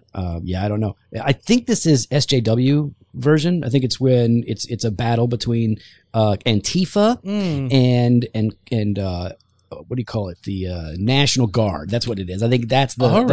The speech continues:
Speaker 1: I
Speaker 2: right,
Speaker 1: think that's what it
Speaker 2: okay.
Speaker 1: is. So anyways, yeah,
Speaker 2: N-,
Speaker 1: they
Speaker 2: we're no longer fighting the Russians. I felt like every time I played that game, I was,
Speaker 1: Yeah.
Speaker 2: like, against the Russians.
Speaker 1: Well, because the Russians are, like, evergreen enemies, right? You can always,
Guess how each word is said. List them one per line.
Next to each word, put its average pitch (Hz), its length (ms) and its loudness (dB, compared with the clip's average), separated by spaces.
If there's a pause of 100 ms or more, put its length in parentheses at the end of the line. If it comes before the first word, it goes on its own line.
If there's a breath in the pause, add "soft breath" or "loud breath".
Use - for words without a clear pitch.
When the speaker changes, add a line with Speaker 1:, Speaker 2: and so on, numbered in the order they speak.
(120)
Speaker 1:
I - 40 2
Speaker 2:
right, 127 80 2
Speaker 1:
think 131 120 -2
that's - 200 0
what 117 100 2
it - 40 2
Speaker 2:
okay. 113 120 0
Speaker 1:
is. - 540 -12
So 143 180 4
anyways, 143 440 2
yeah, 131 140 4
Speaker 2:
N-, 165 100 -2
Speaker 1:
they 165 60 4
Speaker 2:
we're 165 80 6
no 160 260 2
longer 165 340 2
fighting 143 340 -2
the 120 80 -2
Russians. 127 500 -4
I 151 100 -8
felt 208 200 -2
like 208 200 -2
every 185 160 -6
time 190 160 -10
I 151 40 -8
played 160 260 -4
that 143 160 -2
game, 131 360 -4
I 131 60 -4
was, 131 120 -2
Speaker 1:
Yeah. 123 60 -4
Speaker 2:
like, 117 100 -4
against 127 360 -2
the 123 80 -6
Russians. 104 580 -6
Speaker 1:
Well, 151 220 2
because 151 540 2 (160)
the 156 140 6
Russians 208 500 6 (100)
are, 131 260 6
like, 120 420 0 (220)
evergreen 120 560 4
enemies, 87 580 -6
right? 120 160 4
You 135 80 2
can 139 140 2
always, 160 440 2